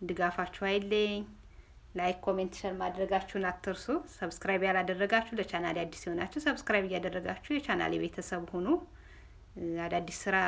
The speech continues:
ስሰራ እንዲደርሳችሁ ደወሏን የደወሏን ምልክት ተጭናችሁ ኦል የሚለውን ምረጡ። ይኸው እንግዲህ ይሄን የመሰለ ጠላ ጠምቄያለሁ ለገና። ያምራል በጣም እንደምታዩት ነው።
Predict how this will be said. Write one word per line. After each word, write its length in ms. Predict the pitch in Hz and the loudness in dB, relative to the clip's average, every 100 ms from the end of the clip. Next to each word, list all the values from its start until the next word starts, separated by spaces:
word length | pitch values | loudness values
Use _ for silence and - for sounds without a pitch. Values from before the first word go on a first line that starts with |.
| 175 | 2
ስሰራ 380 | 175 180 - 180 180 | 0 -6 -2 0 2
እንዲደርሳችሁ 680 | 175 190 190 202 196 330 | 2 0 0 0 2 4
ደወሏን 380 | 285 247 202 185 175 180 | 6 6 6 2 0 -2
የደወሏን 420 | 175 180 180 175 | 2 2 2 -2
ምልክት 320 | 180 - 196 | -4 -6 -6
ተጭናችሁ 460 | 185 185 180 180 - | -4 -2 -2 0 0
ኦል 140 | 185 | 0
የሚለውን 360 | 165 165 165 170 | 0 -2 -2 -4
ምረጡ። 300 | 165 165 - | -4 -6 -4
ይኸው 260 | 208 269 359 - - - - - - - - | 0 2 2 -2 -18 -20 -20 -20 -20 -18 -6
እንግዲህ 280 | 269 285 | 2 6
ይሄን 160 | 302 285 | 8 8
የመሰለ 400 | 269 269 - 269 247 | 8 4 6 6 6
ጠላ 200 | 233 220 214 | 4 4 4
ጠምቄያለሁ 640 | 220 208 - 202 190 196 | 2 2 2 4 4 4
ለገና። 480 | 196 180 185 180 180 285 311 - - - | 4 4 2 2 2 0 -2 -14 -14 -2
ያምራል 480 | 190 208 208 185 175 | 4 6 8 6 6
በጣም 340 | 175 - 233 302 - - - - - - - - - - - - - - - - - - - - - - - - - - - - - - - | -2 -2 -2 -2 -6 -20 -20 -20 -20 -20 -20 -20 -20 -20 -20 -20 -20 -20 -20 -20 -20 -20 -20 -20 -20 -20 -20 -20 -20 -20 -20 -20 -20 -18 -8
እንደምታዩት 760 | 190 190 196 196 208 202 196 | -2 0 0 2 4 6 4
ነው። 160 | 175 | 0